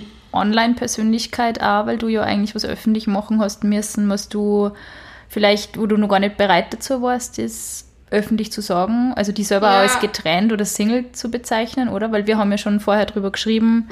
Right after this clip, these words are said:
Speaker 2: Ja.
Speaker 1: dass es halt Probleme gibt und, und du hast ja dann gemeint, ja, es ist halt schwierig, dann die, gleich die ganze Welt an dem teilhaben
Speaker 2: Ja,
Speaker 1: zu lassen.
Speaker 2: das Problem ist halt, wie viel, das Ding ist halt auf der einen Seite, die Leute fragen dann, warum kein, warum kommt kein Content?
Speaker 1: Mhm.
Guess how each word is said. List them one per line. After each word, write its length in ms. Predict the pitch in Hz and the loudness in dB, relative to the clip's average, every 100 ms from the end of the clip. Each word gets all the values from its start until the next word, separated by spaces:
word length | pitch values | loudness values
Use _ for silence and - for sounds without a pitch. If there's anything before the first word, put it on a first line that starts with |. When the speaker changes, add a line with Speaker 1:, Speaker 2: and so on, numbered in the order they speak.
| 233 | -2
Speaker 2:
Ja. 400 | 226 220 214 208 | 2 4 4 4
Speaker 1:
dass 120 | 202 | 2
es 100 | 214 | 2
halt 200 | 214 208 | 2 2
Probleme 340 | 220 196 196 190 | -2 0 0 -2
gibt 380 | 226 226 - | -2 -4 -4
und, 320 | - 202 202 - | -2 0 -2 -4
und 260 | 190 202 | -4 0
du 80 | 214 | 0
hast 160 | 208 208 | 0 0
ja 80 | |
dann 120 | 202 202 | 0 0
gemeint, 240 | 196 190 | -2 -2
ja, 60 | 190 | -2
es 100 | 190 | -2
ist 60 | |
halt 140 | 202 190 | -2 -4
schwierig, 380 | 208 208 208 - | 0 0 0 -2
dann 360 | 190 190 196 220 - | -2 0 -2 -6 -12
die, 80 | 196 | -8
gleich 220 | - 190 | 2 2
die 60 | 190 | 4
ganze 340 | 196 196 196 | 0 0 0
Welt 120 | 196 | 2
an 120 | 220 190 | 2 2
dem 340 | 185 185 - - - - | 0 -2 -6 -12 -20 -12
teilhaben 360 | - 208 214 190 | 0 2 4 2
Speaker 2:
Ja, 80 | - | 0
Speaker 1:
zu 100 | 190 | 2
lassen. 280 | 185 185 220 | 2 0 0
Speaker 2:
das 80 | 185 | 0
Problem 240 | 226 233 | 0 -2
ist 120 | 233 | -2
halt, 200 | 233 226 | -4 -2
wie 100 | 226 | -4
viel, 220 | 220 220 208 - | 0 0 0 -6
das 200 | 208 - | -6 -4
Ding 160 | 226 | -2
ist 100 | 226 | -2
halt 160 | 208 208 | -2 -4
auf 80 | 202 | -2
der 120 | 196 | 0
einen 160 | 202 | 0
Seite, 220 | 208 208 202 | -2 -2 -2
die 100 | 196 | 2
Leute 280 | 180 180 | 2 2
fragen 300 | - 180 180 185 | 0 2 2 2
dann, 140 | 185 | -2
warum 180 | 175 175 | -2 -2
kein, 240 | 175 - - | -6 -8 -8
warum 160 | 185 | -8
kommt 200 | 180 175 | -6 -6
kein 140 | 175 180 | -6 -6
Content? 580 | - 254 254 233 226 226 - - | -2 -2 -2 -2 -2 -4 -12 -2
Speaker 1:
Mhm. 320 | 208 202 208 | 4 6 4